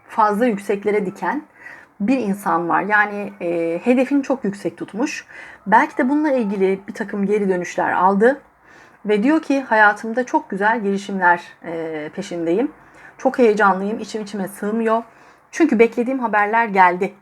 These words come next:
dediği bir noktada. Onun dışında şöyle bir enerjide birazcık etrafındaki insanlara zaman ayırmak istiyor arkadaşlar.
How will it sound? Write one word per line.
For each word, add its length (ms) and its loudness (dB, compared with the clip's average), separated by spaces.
dediği 360 0
bir 180 2
noktada. 440 -4
Onun 200 2
dışında 380 -2
şöyle 260 2
bir 60 4
enerjide 600 2
birazcık 360 2
etrafındaki 600 -2
insanlara 500 -6
zaman 260 -2
ayırmak 360 -4
istiyor 260 -6
arkadaşlar. 680 -2